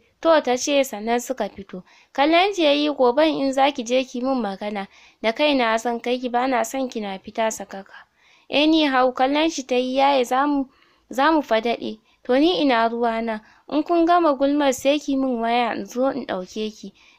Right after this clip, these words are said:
"To," kawai ta ce. Daidai bakin ƙofa ta tsaya, "Ka bar shi daga nan zan ƙarasa da shi."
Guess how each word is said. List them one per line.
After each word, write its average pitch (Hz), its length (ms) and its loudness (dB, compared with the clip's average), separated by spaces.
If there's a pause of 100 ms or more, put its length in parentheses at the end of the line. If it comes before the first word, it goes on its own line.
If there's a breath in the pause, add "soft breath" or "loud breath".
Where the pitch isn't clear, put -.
"To," 311 200 4
kawai 302 380 4
ta 247 140 0
ce. 220 260 -8 (280 soft breath)
Daidai 311 320 2
bakin 302 380 2
ƙofa 294 400 0
ta 254 120 -4
tsaya, 254 420 0
"Ka 226 100 -8
bar 285 240 2
shi 330 160 -6
daga 208 280 -2
nan 233 200 -4
zan 254 260 -4
ƙarasa 208 540 -6
da 190 100 -10
shi." 202 240 -14